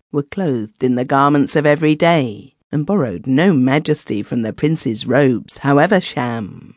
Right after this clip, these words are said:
A skeleton gleamed white in one corner of the room. There was a stuffed ox with six legs, a tiny waxen midget, and a giant of local fame. Save for these, the room was peopled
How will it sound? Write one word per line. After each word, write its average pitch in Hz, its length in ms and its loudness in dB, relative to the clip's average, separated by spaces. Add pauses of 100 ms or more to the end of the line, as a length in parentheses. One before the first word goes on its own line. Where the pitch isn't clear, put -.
(680)
A 185 80 -2
skeleton 127 720 -2
gleamed 147 360 4
white 139 380 0
in 123 180 0
one 139 240 4
corner 117 400 -2
of 107 120 -4
the 123 120 -2
room. 107 520 -4 (440)
There 190 100 0
was - 140 -2
a - 60 -4
stuffed - 420 -10
ox - 400 0
with 104 160 -4
six - 340 -2
legs, 147 640 -2 (280)
a - 60 -4
tiny 113 380 -8
waxen 151 540 0
midget, 160 640 -2 (220)
and 127 140 -2
a 117 60 0
giant 131 600 -2
of 127 140 -8
local 127 400 2
fame. 131 800 -2 (560)
Save - 300 -4
for 240 120 0
these, 143 640 -4 (120)
the 127 120 2
room 131 260 4
was 147 140 4
peopled 107 520 -2